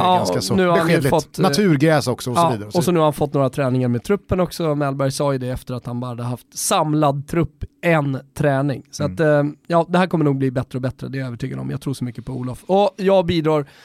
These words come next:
Speaker 1: dessutom med ett överspel i Atalanta-Fiorentina. Eh, noll noll senast mot Juventus. Eh, många chanser för Fio. Man får inte glömma bort att de hade två ett. Den gick över, alltså Genoa. Man hade fyra tre Napoli. Det här är ett svajigt lag bakåt, men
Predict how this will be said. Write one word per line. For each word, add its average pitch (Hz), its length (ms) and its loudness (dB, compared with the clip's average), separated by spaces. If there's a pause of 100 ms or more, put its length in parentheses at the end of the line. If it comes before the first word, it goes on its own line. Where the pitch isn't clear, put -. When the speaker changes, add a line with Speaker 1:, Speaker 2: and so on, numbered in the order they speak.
(260)
Speaker 1:
dessutom 165 600 2
med 135 360 4
ett 147 160 0
överspel 131 520 0
i 127 60 -4
Atalanta-Fiorentina. 123 1080 -6 (180)
Eh, 123 180 -6
noll 160 200 2
noll 156 160 2
senast 143 300 -2
mot 139 180 -6
Juventus. 170 720 -2
Eh, 143 260 0
många 143 260 2
chanser 143 360 -2
för 139 380 -2
Fio. 147 540 -2
Man 139 120 -2
får 147 100 -10
inte 147 80 -8
glömma 143 180 0
bort 151 100 -2
att - 40 -10
de 147 100 -2
hade 135 140 0
två 151 280 0
ett. 160 140 0 (180)
Den 147 140 0
gick 151 160 -4
över, 143 200 0
alltså 139 160 -4
Genoa. 151 420 0 (680)
Man 190 100 0
hade 190 120 2
fyra 185 300 0
tre 160 320 2 (100)
Napoli. 160 600 0
Det 160 80 0
här 170 120 4
är 160 60 0
ett - 80 -14
svajigt 151 600 0
lag 123 320 -4
bakåt, 143 580 -2
men 135 340 0